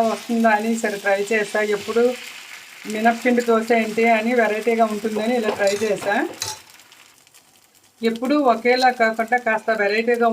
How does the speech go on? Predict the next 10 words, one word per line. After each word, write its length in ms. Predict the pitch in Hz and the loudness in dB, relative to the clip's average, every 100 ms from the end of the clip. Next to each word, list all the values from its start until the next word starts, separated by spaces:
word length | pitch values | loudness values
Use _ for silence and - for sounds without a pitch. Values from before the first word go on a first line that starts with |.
| 214 | 0
ఉంటుందనేసి 680 | 220 208 208 202 214 - 294 | -6 -6 -6 -6 -6 -4 -4
నేను 140 | 220 202 | -2 -4
ఇలా 120 | 202 185 | -4 -2
ట్రై 120 | 190 202 | -4 -2
చేశా. 280 | 202 - 196 285 320 - - 233 | -6 -2 -2 -2 -4 -10 -8 0
ఇది 80 | 262 226 | 2 4
already 340 | 240 277 294 240 | 2 0 0 0
YouTube-లో 440 | 233 269 240 254 214 | -2 -4 -2 0 0
ఉంది, 180 | 226 247 247 | 0 0 0
కానీ 180 | 247 | -2